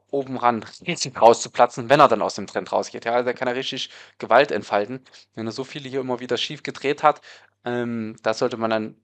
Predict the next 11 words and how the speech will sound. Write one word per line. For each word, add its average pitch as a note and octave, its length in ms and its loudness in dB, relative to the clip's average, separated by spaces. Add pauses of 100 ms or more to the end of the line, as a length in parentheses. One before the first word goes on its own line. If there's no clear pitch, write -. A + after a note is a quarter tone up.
(500)
durchaus D#3 340 2
vorsichtig - 440 -6
sein. G2+ 220 -10 (280)
Okay, F3+ 300 2 (440)
ich - 120 -10
würde F3 120 2
euch E3 100 0
damit F3 200 6
erstmal C3 320 2
alleine F#3 200 6
lassen G3+ 360 2